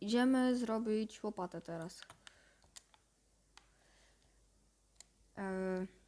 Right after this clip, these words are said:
piszcie więcej komentarzy, bo tam było dziewięć łapek w górę aż.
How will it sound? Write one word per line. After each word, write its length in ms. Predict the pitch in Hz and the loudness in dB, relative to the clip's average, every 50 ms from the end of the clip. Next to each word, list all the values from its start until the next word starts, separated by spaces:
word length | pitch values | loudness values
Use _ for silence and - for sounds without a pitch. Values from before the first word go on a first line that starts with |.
| - _ _ _ _ - - - - - - _ | -20 _ _ _ _ -20 -20 -20 -20 -20 -14 _
piszcie 300 | - 320 - - - 311 | -4 -2 0 0 0 2
więcej 260 | 302 269 254 - 247 | 2 2 2 2 -2
komentarzy, 600 | 233 - 220 202 190 185 - 190 196 202 208 190 | -2 -2 -2 0 -2 -2 0 0 0 0 0 -2
bo 100 | 190 190 | -2 -4
tam 180 | 190 - 196 190 | -4 -4 -6 -2
było 180 | 196 190 190 185 | 0 0 0 2
dziewięć 360 | 190 208 202 202 202 - - | 2 2 0 0 -2 -4 -6
łapek 180 | 208 - 196 | -8 -8 -8
w 140 | 196 208 208 | -8 -6 -4
górę 340 | 208 220 240 220 196 175 170 | 0 2 4 4 6 6 6
aż. 280 | 175 190 208 - - | 4 4 2 -2 -6